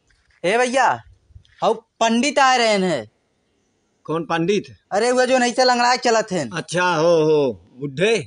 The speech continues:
Speaker 1: हाँ।
Speaker 2: कुछ कहा तो ना रहें?
Speaker 1: नहीं, कुछ कहा तो ना रहें।
Speaker 2: अच्छा, और कुल काम उम कर लिया है भैया?
Speaker 1: हाँ, कुल काम होई के बा।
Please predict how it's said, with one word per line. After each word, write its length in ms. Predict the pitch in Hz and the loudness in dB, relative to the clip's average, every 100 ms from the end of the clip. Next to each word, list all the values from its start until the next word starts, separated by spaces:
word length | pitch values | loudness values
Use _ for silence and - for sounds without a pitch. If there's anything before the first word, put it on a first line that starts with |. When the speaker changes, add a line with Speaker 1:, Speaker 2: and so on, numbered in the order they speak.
| 160 | -2
Speaker 1:
हाँ। 460 | 190 247 226 135 - _ | 2 2 2 0 -8 _
Speaker 2:
कुछ 140 | 139 - | -14 -8
कहा 200 | 139 151 | -6 -6
तो 160 | 170 | -4
ना 140 | 165 175 | -4 -2
रहें? 280 | 185 226 226 | 0 0 -2
Speaker 1:
नहीं, 580 | 135 208 240 247 254 254 | -4 -2 0 0 -2 -4
कुछ 160 | 254 | -6
कहा 280 | - 226 214 | -2 2 2
तो 80 | 214 | 2
ना 180 | 196 175 | 0 0
रहें। 320 | 139 139 127 _ _ _ _ _ _ _ | -2 -4 -10 _ _ _ _ _ _ _
Speaker 2:
अच्छा, 320 | 123 - - 117 92 - | -20 -14 -10 -8 -10 -8
और 160 | 160 175 | -4 -2
कुल 180 | 185 175 | -4 -4
काम 280 | 170 185 | -2 0
उम 120 | 185 180 | -2 0
कर 140 | 175 | 0
लिया 260 | 175 170 170 | 0 0 0
है 120 | 165 | 0
भैया? 140 | 165 | 0
Speaker 1:
हाँ, 200 | 208 247 | 2 0
कुल 160 | 254 269 | -2 0
काम 200 | 247 214 | 0 0
होई 160 | 190 147 | 0 -4
के 60 | |
बा। 180 | 127 | -6